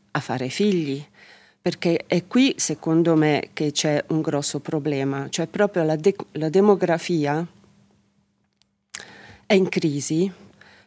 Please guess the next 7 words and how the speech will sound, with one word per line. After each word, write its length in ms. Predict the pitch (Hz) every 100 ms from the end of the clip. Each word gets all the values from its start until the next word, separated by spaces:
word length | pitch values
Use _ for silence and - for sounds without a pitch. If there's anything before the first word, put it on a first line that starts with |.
| _
perché 560 | 214 202 - 165 156 -
abbiamo 500 | 185 170 202 160 156
una 180 | 160 165
politica 540 | 180 180 214 190 -
familiare 680 | - 170 208 185 170 190 247
che 120 | 180
non 300 | 165 190 202